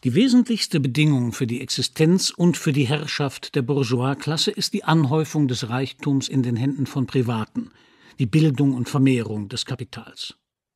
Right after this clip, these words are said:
Die Bedingung des Kapitals ist die Lohnarbeit. Die Lohnarbeit beruht ausschließlich auf der Konkurrenz der Arbeiter unter sich.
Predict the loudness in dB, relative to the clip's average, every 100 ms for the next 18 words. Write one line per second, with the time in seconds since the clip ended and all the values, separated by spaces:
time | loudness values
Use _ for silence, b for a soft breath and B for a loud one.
0 | _ _ _ _ _ _ _ _ B -2
1 | 0 6 8 8 6 2 -6 -6 -4 -4
2 | -4 -8 -2 2 2 2 -4 -12 -16 _
3 | -20 _ _ _ _ _ _ _ B B
4 | 2 6 6 4 2 2 2 2 2 2
5 | -2 -2 -2 -2 -4 -4 -4 -4 -2 -2
6 | 0 0 2 4 4 4 2 -2 -2 -2
7 | -2 -2 -4 -4 -4 -2 0 0 -4 -12